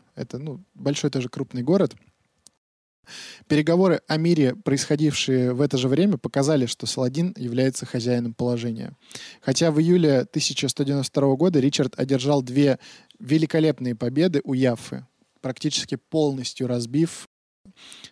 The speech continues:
войско Саладина. Мирный договор был так или иначе всё равно заключен, и И это было, ну, идеальный расклад для Саладина, потому что по факту войну он проиграл. А, от Иерусалимского королевства осталась только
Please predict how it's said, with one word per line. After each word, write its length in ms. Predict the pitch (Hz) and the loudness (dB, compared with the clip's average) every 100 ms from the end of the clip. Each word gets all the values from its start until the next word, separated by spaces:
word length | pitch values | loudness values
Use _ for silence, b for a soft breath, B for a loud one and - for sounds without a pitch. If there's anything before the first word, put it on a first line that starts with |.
| _ | _
войско 440 | - 123 135 - - | -8 -2 -2 -2 -4
Саладина. 580 | - 131 131 123 117 - B B B B _ _ | 0 0 2 -2 -4 -10 B B B B _ _
Мирный 360 | 156 170 165 | 0 2 2
договор 380 | 156 147 165 160 | 2 2 4 4
был 320 | 139 135 127 - | 4 2 2 -2
так 200 | 143 - | -6 -2
или 120 | 139 | -2
иначе 280 | 135 131 - | 0 -2 -4
всё 160 | - 135 | -4 -4
равно 140 | 131 | -2
заключен, 640 | 120 127 131 147 - 202 214 | -4 -6 -2 -2 0 -2 -4
и 420 | 202 143 139 139 - _ _ - - 71 - _ _ _ _ _ _ | -2 2 2 0 -2 _ _ -20 -20 -20 -20 _ _ _ _ _ _
И 80 | 143 | 0
это 220 | 147 156 | 2 0
было, 320 | 143 143 135 | 0 2 2
ну, 300 | 131 151 127 _ | 0 -4 -6 _
идеальный 500 | 156 139 143 139 131 | -10 -2 0 0 -2
расклад 500 | 127 - - 127 123 - _ | -4 -4 -4 -4 -6 -16 _
для 140 | 120 | -10
Саладина, 440 | - 131 127 123 117 | -6 -4 -4 -4 -8
потому 280 | 123 131 123 | -8 -8 -10
что 180 | - | -14
по 120 | - 127 | -12 -4
факту 380 | 175 190 - | -2 -2 -4
войну 300 | 120 123 139 185 | -4 -4 -4 -8
он 200 | 135 135 | -10 -10
проиграл. 520 | 127 127 123 113 - _ B B B B _ - | -8 -6 -6 -8 -10 _ B B B B _ -12
А, 100 | - | -6
от 340 | 151 - 175 135 | -4 -2 0 2
Иерусалимского 480 | 156 - 175 - 143 | 0 2 2 0 -4
королевства 440 | 135 147 196 - | 0 2 2 0
осталась 360 | 131 - 147 135 | -2 2 2 2
только 360 | - 151 139 | -2 -2 -2